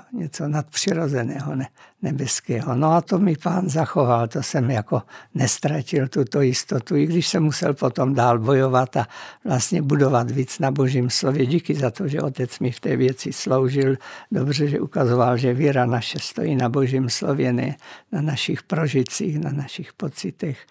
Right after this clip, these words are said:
že to bylo takový, no, základ položený, který vlastně přetrval celý život a na něm potom pán budoval dál. Ovšem to sebepoznání muselo pokračovat <laughs> dál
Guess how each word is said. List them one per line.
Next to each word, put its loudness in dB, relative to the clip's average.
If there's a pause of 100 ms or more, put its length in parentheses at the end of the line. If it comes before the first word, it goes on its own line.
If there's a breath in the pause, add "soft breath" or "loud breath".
(480 loud breath)
že -6
to -6
bylo -2 (300)
takový, -2
no, -4 (300)
základ 0 (140)
položený, 0
který 0
vlastně -4 (240 loud breath)
přetrval 0
celý 2
život -2
a -2
na 4
něm 6
potom 0 (460 loud breath)
pán 2
budoval 4
dál. 2
Ovšem 0
to -4 (260 loud breath)
sebepoznání 2
muselo 0 (260 loud breath)
pokračovat 2 (600 loud breath)
<laughs> 0 (340 loud breath)
dál 4